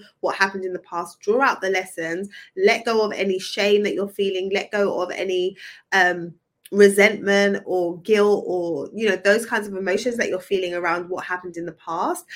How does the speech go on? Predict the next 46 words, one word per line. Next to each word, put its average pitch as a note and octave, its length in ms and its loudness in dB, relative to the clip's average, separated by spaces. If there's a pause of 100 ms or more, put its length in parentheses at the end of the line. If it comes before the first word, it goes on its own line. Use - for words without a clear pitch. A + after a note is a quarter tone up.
(200)
and G3+ 160 2
really G#3+ 260 2
think G#3+ 220 -4
about, F3+ 220 0
"How F#3 200 -4
can G3+ 140 -6
I E3 160 -2
take - 300 -2
what G3+ 180 -2
happened E3+ 540 -8 (240)
and F3 240 -2
draw G3 260 2
out F3 220 0
the F3 60 -14
things F3 260 -8
that D#3+ 100 -6
are E3+ 60 -8
gonna E3+ 120 -8
be E3 100 -6
helpful E3 440 -6
for - 100 -20
me E3 140 -6
to D#3+ 140 -14
move D#3 180 -8
forward?" - 340 -10 (320)
'Cause G3+ 120 -4
the G3+ 80 8
reality B3 460 2
is B3 100 -2
we G3+ 100 -2
can't G3+ 240 -2
change F#3+ 240 -2
the F3 80 -10
past, G3+ 460 -6
but - 120 -2
we F#3+ 120 -6
can F3+ 260 -4
rewrite E3+ 400 -2
the, E3+ 80 -20 (140)
we F3+ 140 -8
can F#3+ 420 2 (120)
rewrite F3+ 560 -2
or F3 120 -2
we F3 140 -4
can F3+ 300 -4
dictate E3+ 600 -2